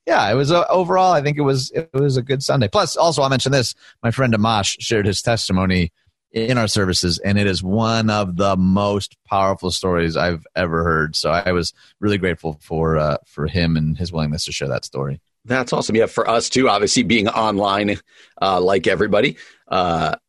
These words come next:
Speaker 2: it was, uh, it was just, uh, different, right? Like, to be home and watching yourself and, and to be not with everybody on Easter. But we also,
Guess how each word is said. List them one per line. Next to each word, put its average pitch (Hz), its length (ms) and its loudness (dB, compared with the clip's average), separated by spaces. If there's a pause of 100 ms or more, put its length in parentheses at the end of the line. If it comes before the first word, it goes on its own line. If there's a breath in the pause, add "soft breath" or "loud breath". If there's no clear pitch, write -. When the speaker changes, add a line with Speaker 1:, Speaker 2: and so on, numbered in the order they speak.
(160)
Speaker 2:
it 113 160 -2
was, 107 420 0 (480)
uh, - 440 -4
it 123 160 0
was 120 160 -2
just, - 260 -2 (380)
uh, - 140 -4 (200)
different, 160 480 0
right? 101 300 0
Like, 120 180 0
to - 100 -2
be 101 140 2
home 139 460 2
and 101 120 0
watching 107 440 0
yourself 95 560 0
and, 82 280 2
and 87 220 -2
to 95 100 -4
be 87 260 0
not 92 300 0
with 98 220 0
everybody 92 340 2
on 90 140 0
Easter. 95 220 0
But 123 160 2
we 131 140 4
also, 143 400 2